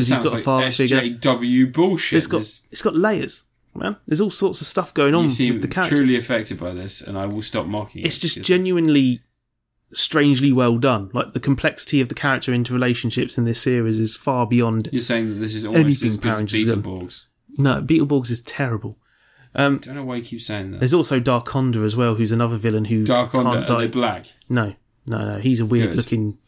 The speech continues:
Speaker 1: monster with a clamshell
Speaker 2: 'Cause I
Speaker 1: thing
Speaker 2: know
Speaker 1: going
Speaker 2: that
Speaker 1: on.
Speaker 2: this is infamously the program that cast
Speaker 1: That he's
Speaker 2: the
Speaker 1: the
Speaker 2: black
Speaker 1: one
Speaker 2: person as the Black Ranger.
Speaker 1: Yeah, by accident.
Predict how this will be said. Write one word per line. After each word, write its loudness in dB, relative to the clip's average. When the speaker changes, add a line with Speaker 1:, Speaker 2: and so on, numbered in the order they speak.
Speaker 1:
monster -2
with -6
a -18
clamshell -6
Speaker 2:
'Cause 2
I 2
Speaker 1:
thing 6
Speaker 2:
know 4
Speaker 1:
going 4
Speaker 2:
that -6
Speaker 1:
on. -6
Speaker 2:
this 2
is 2
infamously 0
the -4
program -2
that -6
cast -2
Speaker 1:
That -2
he's 2
Speaker 2:
the 2
Speaker 1:
the 4
Speaker 2:
black 2
Speaker 1:
one 2
Speaker 2:
person -2
as -6
the -6
Black -6
Ranger. -6
Speaker 1:
Yeah, -10
by -6
accident. -4